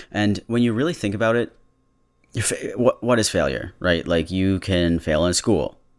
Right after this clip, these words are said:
Okay? You can get a fucking F. You can, um,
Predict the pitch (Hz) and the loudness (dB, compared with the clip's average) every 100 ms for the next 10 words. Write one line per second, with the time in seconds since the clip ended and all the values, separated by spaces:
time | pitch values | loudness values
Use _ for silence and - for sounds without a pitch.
0 | _ - 76 76 73 78 80 - 92 85 | _ -6 -2 0 2 2 0 0 -2 0
1 | 85 85 - - _ _ _ - - 87 | 0 0 -4 -18 _ _ _ -16 -4 -2
2 | 90 101 92 90 90 - 85 87 85 87 | 0 0 0 2 0 0 0 2 2 2
3 | 85 | 0